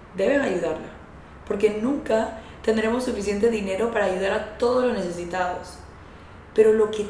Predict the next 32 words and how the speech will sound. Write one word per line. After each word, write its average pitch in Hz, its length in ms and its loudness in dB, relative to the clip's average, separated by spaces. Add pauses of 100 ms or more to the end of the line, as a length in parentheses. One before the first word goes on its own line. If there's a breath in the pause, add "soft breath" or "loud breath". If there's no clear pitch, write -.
(160)
tengas, 180 680 -4 (100)
te 208 100 4
prometo 202 760 -2
que 185 120 -6
aporta 180 500 -6 (680 loud breath)
y 202 200 -6
cambia 214 540 -2 (100)
vidas, 170 480 -6 (280)
una 226 480 0 (100)
a 185 40 -8
la 175 100 -4
vez. - 380 -10 (800 loud breath)
Hasta 208 460 0
en 220 140 0
una 247 180 2
comida 220 460 0
que 220 100 2
proveíste 190 720 -2
a 202 60 -4
un 196 240 -2
niño 226 260 0
sin 196 240 -6
comer, 185 680 -4 (580 loud breath)
puede 220 220 2
ayudarlo 208 300 2
a - 40 2
llegar 185 240 2
al 190 60 0
final 175 260 -4
de 196 80 -2
la 214 80 -2
semana, 190 480 -8